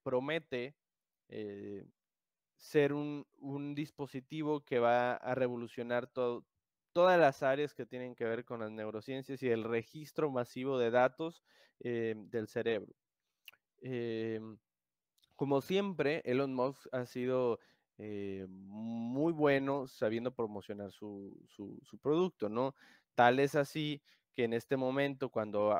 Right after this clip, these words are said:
cuando se habla de interfaz cerebro-máquina, se piensa en Neuralink muy probablemente como la primera, la primera marca, la primera es-, el, el primer lugar en donde se está haciendo este tipo de cosas,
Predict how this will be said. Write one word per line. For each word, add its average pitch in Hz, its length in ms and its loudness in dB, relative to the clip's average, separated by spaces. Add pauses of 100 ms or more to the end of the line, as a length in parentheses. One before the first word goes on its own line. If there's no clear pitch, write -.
(120)
cuando 104 240 -6
se 107 240 2
habla 123 300 8
de 110 240 2
interfaz 110 480 -4
cerebro-máquina, 123 1080 0 (220)
se 123 180 0
piensa 120 420 -2
en 123 80 -2
Neuralink 127 640 4 (920)
muy 135 240 0
probablemente 135 640 6
como 113 260 -2
la 110 160 2
primera, 123 800 4 (320)
la 123 160 2
primera 117 1120 2 (160)
marca, 131 500 2
la 113 180 2
primera 120 360 -2
es-, - 200 -8
el, 117 360 -4
el 120 160 -6
primer 120 400 -4
lugar 131 400 6
en 131 160 -2
donde 113 200 -4
se 104 100 -12
está 113 160 -8
haciendo 123 340 -8
este - 200 -14
tipo 135 220 -10
de 135 80 -2
cosas, 135 460 -4